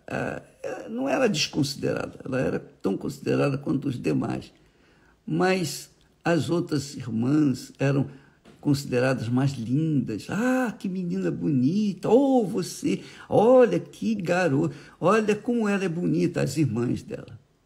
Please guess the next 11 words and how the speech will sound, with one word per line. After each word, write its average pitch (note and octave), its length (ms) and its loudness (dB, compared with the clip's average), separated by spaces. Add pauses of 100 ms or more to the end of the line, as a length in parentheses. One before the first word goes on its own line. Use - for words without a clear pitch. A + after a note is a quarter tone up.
(600)
E D3 140 2
a D3+ 60 4
Esther C#3 420 -2
ficava C#3 480 -6
de C#3+ 140 -6
lado. C#3 520 -8 (2000)
A - 100 -10
Esther - 300 -12
ficava - 320 -12
de - 120 -14
lado. - 240 -16